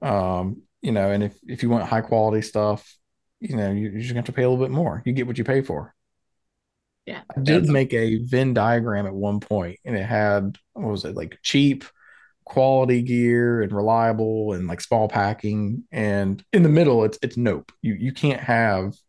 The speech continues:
Speaker 1: all three.
Speaker 2: Yeah.
Speaker 1: You can only pick two. Uh, same with the, the, with the, what's the saying? Fast, cheap, and reliable. You know, you can only pick two. Same
Speaker 2: Yeah.
Speaker 1: kind of concept.
Speaker 2: I think that's a misconception that is so prevalent in, like, a lot of things with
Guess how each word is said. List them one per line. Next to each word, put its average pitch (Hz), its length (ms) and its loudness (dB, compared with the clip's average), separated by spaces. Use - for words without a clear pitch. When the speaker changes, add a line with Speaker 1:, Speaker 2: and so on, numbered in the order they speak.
Speaker 1:
all 104 200 2
three. 90 220 -4
Speaker 2:
Yeah. 90 160 -2
Speaker 1:
You 117 60 -2
can 117 100 0
only 107 140 -2
pick 101 220 -4
two. 87 380 -4
Uh, 101 300 0
same 147 240 0
with 131 120 0
the, 113 60 -2
the, 117 320 0
with 107 180 -6
the, 98 380 0
what's 120 160 -8
the 113 60 -8
saying? 98 440 -2
Fast, 110 240 0
cheap, 113 160 -4
and 110 80 -4
reliable. 107 560 0
You 120 100 -2
know, 117 120 2
you 107 140 0
can 98 120 -4
only 107 160 -2
pick - 180 -8
two. 113 380 -4
Same 117 180 0
Speaker 2:
Yeah. 120 60 -4
Speaker 1:
kind 101 160 -2
of - 60 -8
concept. 95 480 -8
Speaker 2:
I 214 60 -4
think 392 160 0
that's 381 180 0
a 214 40 4
misconception 196 920 0
that 165 200 0
is 160 260 -2
so 185 580 2
prevalent 170 540 -2
in, 170 100 0
like, 170 200 0
a 170 60 0
lot 165 360 2
of 180 160 0
things 165 300 -4
with 170 180 0